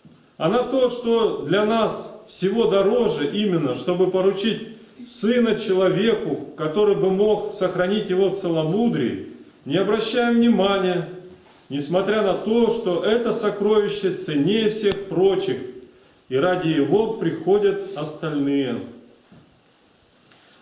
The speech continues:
Об имуществе для них мы заботимся, а о них самих нет. Видишь ли, какое безумие! Прежде образуй душу сына твоего,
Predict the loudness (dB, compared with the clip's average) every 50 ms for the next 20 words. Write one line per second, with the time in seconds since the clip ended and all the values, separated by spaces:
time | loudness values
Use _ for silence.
0 | _ -14 -10 -6 -4 -2 2 2 4 4 2 2 0 -4 -4 -6 -6 -6 -4 -2
1 | 0 0 2 2 4 4 4 2 2 -2 -2 -2 -2 -2 -2 0 2 2 4 4
2 | 2 0 -2 -4 -4 -4 -2 -2 0 0 -2 -4 -6 -10 -14 -16 -20 -20 -20 -20
3 | _ _ _ _ _ _ _ _ _ _ _ _ _ -6 -2 0 0 2 2 0
4 | 0 -2 0 -2 -2 0 0 -2 -2 -4 -6 -6 -4 0 2 2 2 2 0 -2
5 | -6 -10 -12 -16 -18 -20 -20 -20 -20 -20 _ -20 -20 -20 -20 -20 _ _ _ -18
6 | -14 -6 -2 0 0 2 2 0 0 0 -2 -2 -2 -2 0 -2 -2 -2 -2 -4
7 | -2 -2 0 0 0 0 0 0 0 2 2 2 4 4 4 2 2 2 0 -2
8 | -6 -10 -14 -16 -18 -20 -20 -20 -20 -20 _ _ _ -4 0 0 2 2 2 0
9 | 0 0 0 0 0 2 2 2 0 0 0 -2 -2 -2 -2 -2 0 -2 -2 -2
10 | -4 -6 -6 -6 -6 -4 -2 -2 -2 0 0 0 -2 -2 -2 -2 -2 -2 -2 -2
11 | -2 -4 -6 -6 -10 -14